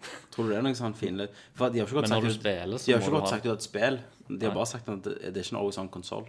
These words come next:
Speaker 2: Mm.
Speaker 1: Det betyr gjerne du kan se T V uten at du har, som
Speaker 2: Ja.
Speaker 1: du sier, internett. Ehm, ja, så det er bare at, eh, han får alle andre spill som alt annet får. Halo T V-serie. Jeg bare...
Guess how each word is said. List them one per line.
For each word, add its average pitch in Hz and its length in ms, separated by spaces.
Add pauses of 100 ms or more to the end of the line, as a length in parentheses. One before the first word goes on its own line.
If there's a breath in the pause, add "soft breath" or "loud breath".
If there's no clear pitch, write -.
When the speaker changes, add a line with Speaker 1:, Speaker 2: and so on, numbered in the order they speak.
(160)
Speaker 2:
Mm. 104 260 (100)
Speaker 1:
Det 107 120
betyr 98 160
gjerne 87 160
du 95 60
kan 92 100
se - 120
T 82 260
V 101 180
uten 95 120
at 95 80
du 95 80
har, - 200 (220)
som - 160
Speaker 2:
Ja. 98 60
Speaker 1:
du - 80
sier, 82 200
internett. - 360 (1600 loud breath)
Ehm, - 500 (1500)
ja, 87 140 (340)
så 104 100
det - 20
er 107 100
bare 95 100
at, 107 100
eh, 101 240
han 98 100
får 95 180
alle 95 100
andre 92 200
spill 101 200
som 98 180
alt - 100
annet 107 200
får. 135 380 (1700 loud breath)
Halo 101 240
T 104 220
V-serie. 110 880 (260)
Jeg - 100
bare... - 420